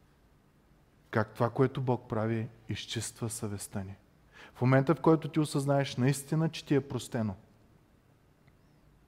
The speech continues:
ти ставаш нов. Защо? Защото знаеш, че не си стария. Съвестта ти е изчистена. Цялата ти вина, всичко, казва Словото, е отдалечено толкова, отколкото стои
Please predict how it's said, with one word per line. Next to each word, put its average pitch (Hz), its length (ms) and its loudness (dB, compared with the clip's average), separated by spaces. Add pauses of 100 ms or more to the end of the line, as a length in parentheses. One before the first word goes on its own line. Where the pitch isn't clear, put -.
(400)
ти 139 100 0
ставаш 127 540 2
нов. 127 360 2
Защо? 117 440 0 (180)
Защото 120 340 -4
знаеш, 113 280 -2
че 117 160 -8
не 107 80 -2
си - 140 -8
стария. 104 380 -6 (220)
Съвестта 110 580 -2
ти 123 220 -4
е 120 260 -4
изчистена. 104 600 -12 (1200)
Цялата 127 480 6
ти 151 140 0
вина, 143 280 0
всичко, - 520 -4
казва 151 340 4
Словото, 165 560 2 (320)
е - 60 2
отдалечено 123 680 4
толкова, 143 540 4
отколкото 135 560 0
стои 135 360 -2